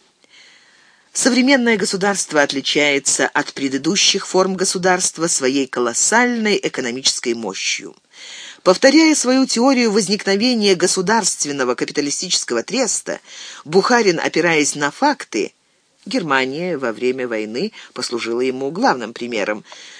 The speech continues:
описывает такое развитие государства, в результате которого оно проникает во все сферы экономической жизни,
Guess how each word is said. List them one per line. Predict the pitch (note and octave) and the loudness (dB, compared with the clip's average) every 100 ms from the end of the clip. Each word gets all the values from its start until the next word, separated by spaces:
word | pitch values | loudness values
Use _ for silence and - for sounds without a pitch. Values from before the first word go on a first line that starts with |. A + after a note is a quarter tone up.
| - - | -10 0
описывает | E3 - C#4+ - C4+ B3+ B3+ - - - | 0 4 2 2 2 4 4 2 -6 -4
такое | - - C#4+ D4 | -2 2 2 4
развитие | C4+ A3+ B3+ - B3+ | 2 2 -2 0 -2
государства, | A#3 A3+ G#3 A3+ G#3+ - G#3+ G#3 - - | -2 -2 -2 -2 -2 -2 -2 -2 -10 -6
в | D3+ | -4
результате | D3+ C#3 A#3 B3+ F3+ | -2 -2 -2 -2 -4
которого | A#2+ - A2 G#2+ D#3 B3 - - - - | -4 -4 -4 -4 -4 -6 -8 -20 -14 0
оно | D#3 D#3+ C#4 D#4+ | 0 4 2 2
проникает | B3+ A#3 G3+ A#3+ B3+ B3 A#3+ | 2 0 0 2 4 4 2
во | D#3+ F3+ | 2 2
все | - - C4 | 0 -2 0
сферы | D4+ - - A3+ B3+ A#3+ - | 0 -2 0 2 4 4 4
экономической | G3 F#3 F#3 E3 F#3+ - - E3 | 0 0 -2 -2 -2 -2 0 0
жизни, | D#3+ D#3 D3+ C#3+ B2 | 0 -2 -4 -4 -4